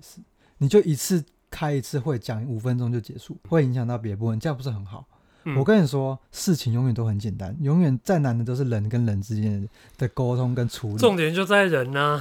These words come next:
Speaker 1: 那我说，那我刚刚的方式是还不错，比如说，你就找你四五个，因为你可能管四五个下属，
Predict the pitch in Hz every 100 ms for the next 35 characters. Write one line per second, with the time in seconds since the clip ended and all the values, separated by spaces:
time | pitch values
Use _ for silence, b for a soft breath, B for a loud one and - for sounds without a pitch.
0 | 110 254 240 151 139 226 220 226 214 202
1 | 165 180 160 175 170 160 160 127 107 104
2 | 123 104 120 127 156 156 b b 123 147
3 | 147 _ _ 139 127 127 113 - 156 113
4 | 110 107 143 151 135 117 123 117 - 117
5 | 107 139 110 98 113 113